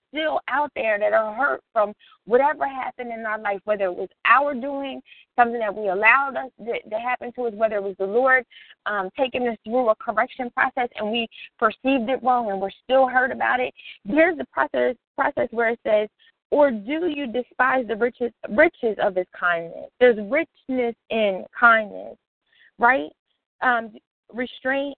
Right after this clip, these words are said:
and patience, not recognizing that God's kindness is intended to lead you to repentance. If we get to a place of repentance,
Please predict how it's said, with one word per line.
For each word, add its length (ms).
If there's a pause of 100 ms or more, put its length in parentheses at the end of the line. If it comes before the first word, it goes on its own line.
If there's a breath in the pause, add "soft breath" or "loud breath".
(120)
and 220
patience, 640 (420 soft breath)
not 280
recognizing 580
that 140
God's 240 (120)
kindness 460
is 160
intended 640
to 100
lead 300
you 180
to 80
repentance. 680 (440 loud breath)
If 120
we 120
get 200
to 80
a 60
place 280
of 100
repentance, 640